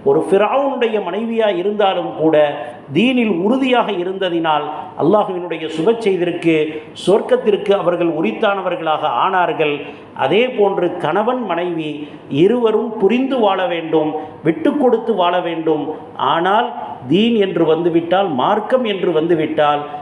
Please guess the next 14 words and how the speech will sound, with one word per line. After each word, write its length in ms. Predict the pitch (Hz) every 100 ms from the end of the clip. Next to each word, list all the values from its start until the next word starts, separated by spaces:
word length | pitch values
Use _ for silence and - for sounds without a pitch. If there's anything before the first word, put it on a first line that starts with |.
| - -
அதை 260 | - 156 175
மார்க்கத்திற்குத்தான் 1080 | 160 135 160 233 233 254 262 254 262 254 262
நாம் 220 | 208 180
முன்னுரிமை 440 | 185 240 233 220
கொடுக்க 340 | 208 190 185 180
வேண்டும், 520 | 170 160 156 147 - - -
அதை 300 | - 139 220
நாம் 320 | 254 220 185
கைவிட்டு 480 | - 196 254 254 247
விடக்கூடாது 640 | 202 196 190 185 180 170 165
என்ற 260 | 160 156
இந்த 200 | 151 151
விஷயங்கள் 480 | 139 131 165 170 165
எல்லாமே 640 | 143 147 165 165 208 220